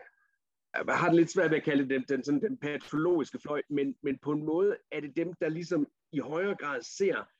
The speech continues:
konspirationsteorier som et problem, og som en, øh, og som en sygdom, eller i hvert fald et syndrom,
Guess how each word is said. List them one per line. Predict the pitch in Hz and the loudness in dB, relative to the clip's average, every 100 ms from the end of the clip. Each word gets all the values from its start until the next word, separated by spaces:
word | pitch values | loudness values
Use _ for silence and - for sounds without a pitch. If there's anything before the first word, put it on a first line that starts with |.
| _ _ _ - | _ _ _ -8
konspirationsteorier | 147 131 143 175 - 147 147 131 113 | -6 -4 -2 -2 0 -2 0 0 -2
som | - - 131 143 151 | -6 -4 -4 -4 -4
et | - _ _ _ - | -6 _ _ _ -10
problem, | 151 - 190 220 160 107 - _ _ _ - | -8 -4 -2 0 -2 -4 -14 _ _ _ -8
og | 127 | -6
som | - - 156 127 131 - 139 | -6 -2 2 4 4 2 4
en, | 131 123 120 113 - - | 6 6 2 0 -6 -2
øh, | 113 104 - | 0 0 -4
og | 104 - - | -6 -8 -6
som | - 120 123 - _ _ _ 143 | -2 -2 -2 -8 _ _ _ 4
en | 139 127 120 | 6 6 4
sygdom, | - - - 214 - 143 - | 0 -6 0 2 2 0 -2
eller | 131 123 | -4 -2
i | |
hvert | 165 147 - | -4 -4 -4
fald | 165 | -4
et | 143 | -4
syndrom, | - 147 - 190 185 120 | -4 -4 0 2 2 2